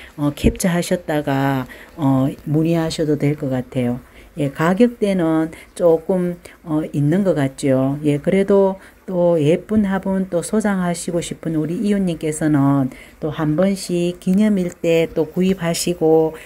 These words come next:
예, 그렇게 하시더라고요. 예, 오늘은 제가 하나씩 하나씩 자세히는 못 보여드리고 요렇게 전체적으로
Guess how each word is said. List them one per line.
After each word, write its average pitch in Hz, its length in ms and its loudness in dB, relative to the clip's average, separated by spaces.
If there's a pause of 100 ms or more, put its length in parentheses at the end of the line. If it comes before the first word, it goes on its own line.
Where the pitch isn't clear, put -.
(140)
예, 156 100 2
그렇게 196 380 -2
하시더라고요. 139 920 -2 (340)
예, 151 60 -6
오늘은 175 680 2 (260)
제가 156 360 -2 (200)
하나씩 180 520 0
하나씩 156 600 0
자세히는 180 600 2
못 156 220 -2
보여드리고 160 960 0 (300)
요렇게 170 340 0
전체적으로 160 1120 2